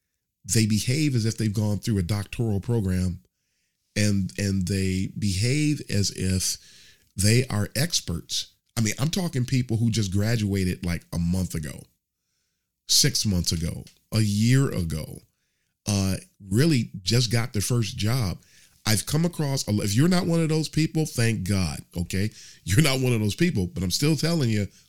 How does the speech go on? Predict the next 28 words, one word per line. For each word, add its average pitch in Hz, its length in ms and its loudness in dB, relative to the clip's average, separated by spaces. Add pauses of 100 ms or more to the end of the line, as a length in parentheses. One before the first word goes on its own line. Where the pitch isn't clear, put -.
(140)
what 98 180 0
I've 113 160 2
seen. 98 420 0 (580)
And 92 240 0
please 123 240 2
don't 123 160 0
be 127 100 2
like 120 220 0
some 113 160 -2
of 104 40 -2
the 104 60 -4
folks 113 340 -4
I've 107 220 -2 (320)
encountered 110 540 0
in 101 80 2
social 104 340 0
media 104 340 0
that 90 280 -2 (400)
they 110 140 6
haven't 110 300 4
seen 120 240 4
it, 101 140 -2
therefore 101 420 0
it 101 120 0
is 95 160 2
not 95 240 -2
true. 87 400 0
That's - 340 -4